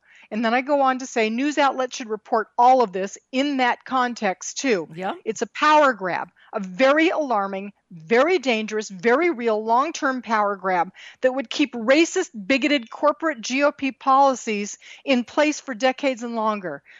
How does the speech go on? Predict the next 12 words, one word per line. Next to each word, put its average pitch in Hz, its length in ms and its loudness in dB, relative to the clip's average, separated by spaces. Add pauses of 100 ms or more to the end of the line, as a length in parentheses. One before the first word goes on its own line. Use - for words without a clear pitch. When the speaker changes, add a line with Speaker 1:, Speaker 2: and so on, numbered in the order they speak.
Speaker 1:
This 185 200 -2
is 285 140 -4 (100)
urgent. 247 440 0 (120)
This 226 240 -2
is 285 380 0
a 240 120 2
crisis. - 800 -4 (240)
And 214 100 0
I 214 100 2
go 240 220 -2
on. 185 260 -2 (360)
There 262 280 4